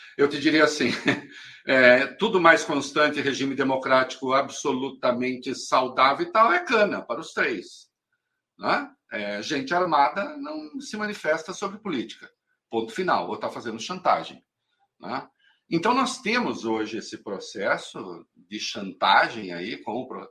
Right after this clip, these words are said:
com, com a política, evidente. Então, não tô, não tô deixando de reconhecer essas coisas, ao contrário, eu estou encarecendo essas coisas, elas são graves,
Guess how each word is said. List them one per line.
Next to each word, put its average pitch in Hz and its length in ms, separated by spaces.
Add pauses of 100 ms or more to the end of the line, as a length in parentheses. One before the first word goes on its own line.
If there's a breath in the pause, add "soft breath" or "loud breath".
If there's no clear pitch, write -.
(120)
com, - 200
com 120 180
a 123 100
política, 101 640 (400)
evidente. 135 680
Então, 120 200
não 175 160
tô, 151 480
não 127 220
tô 214 140
deixando 190 640
de 151 100
reconhecer 151 480
essas - 240
coisas, 123 240
ao 113 100
contrário, 131 480 (600)
eu 110 80
estou 127 200
encarecendo 170 680
essas 107 280
coisas, 85 280
elas 104 200
são 175 140
graves, 117 800